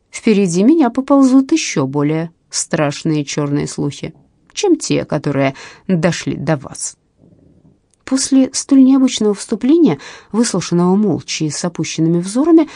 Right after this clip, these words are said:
Абит Ага объяснил людям, что речь идёт о строительстве большой важности, какого не видывали и более богатые земли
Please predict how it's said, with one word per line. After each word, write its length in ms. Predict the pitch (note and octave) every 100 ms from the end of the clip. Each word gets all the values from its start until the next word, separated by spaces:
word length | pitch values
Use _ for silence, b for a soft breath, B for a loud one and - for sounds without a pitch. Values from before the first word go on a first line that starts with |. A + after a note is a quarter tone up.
| B B
Абит 320 | - G#3+ C#4+
Ага 260 | C4 G3+ A#3+
объяснил 520 | D#4+ E4 - C4+ C4+
людям, 400 | G#3+ G3 G3+ D4
что 340 | - - G3 F#3
речь 340 | F3+ C4 -
идёт 300 | C#4+ B3 A#3+
о 120 | G3+
строительстве 840 | F#3 - G3 C4 C#4+ B3+ - A#3+ B B B -
большой 520 | G#3+ B3 A#3 - A#3+
важности, 640 | G3 C3 - - - -
какого 560 | - E3 F#3 G3 F3+ D#3+
не 220 | D#3+ G3
видывали 560 | G3 C#4 A3 D#3+ C#3+ C3+ B B
и 400 | F#3 F#3 E3 D3+
более 320 | C#3+ G3+ F#3 D#3+
богатые 500 | D#3+ D#3+ E3+ D#3 C#3
земли 440 | C3 G2+ - -